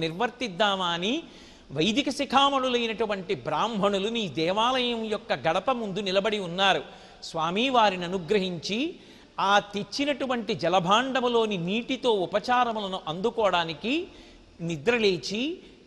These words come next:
నీవు అనుగ్రహించి పూజలను స్వీకరించవలసినది అని ఈ శ్లోకంలో విజ్ఞాపన చేస్తున్నారు. శ్రీవేంకటాచలమునందు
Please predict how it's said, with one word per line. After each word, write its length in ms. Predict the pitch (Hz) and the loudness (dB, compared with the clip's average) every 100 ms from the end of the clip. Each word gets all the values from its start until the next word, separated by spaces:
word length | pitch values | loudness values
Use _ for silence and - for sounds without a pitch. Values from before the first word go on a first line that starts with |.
| 190 | 0
నీవు 180 | 233 220 156 | 2 0 0
అనుగ్రహించి 640 | 214 208 208 226 220 165 185 | -2 0 0 2 0 -4 -8
పూజలను 500 | 170 226 233 240 208 202 | -6 -4 -2 0 -2 -4
స్వీకరించవలసినది 1160 | - 202 240 277 247 226 214 214 202 196 175 185 226 | -6 -6 -2 -2 -2 -4 -2 -4 -2 -4 -4 -4 -2
అని 120 | 233 | -4
ఈ 80 | 170 | -4
శ్లోకంలో 500 | 175 190 208 208 180 214 | -2 -2 -2 -4 -2 -4
విజ్ఞాపన 440 | 175 151 220 214 190 175 | -4 -4 -2 -2 -6 -8
చేస్తున్నారు. 520 | 165 - 196 185 143 - - - - - | -8 -6 0 0 0 -4 -18 -20 -20 -14
శ్రీవేంకటాచలమునందు 1500 | - 165 208 226 254 262 254 240 226 220 202 196 180 175 196 | -8 -2 2 6 6 4 -2 0 0 2 0 0 -2 -2 -2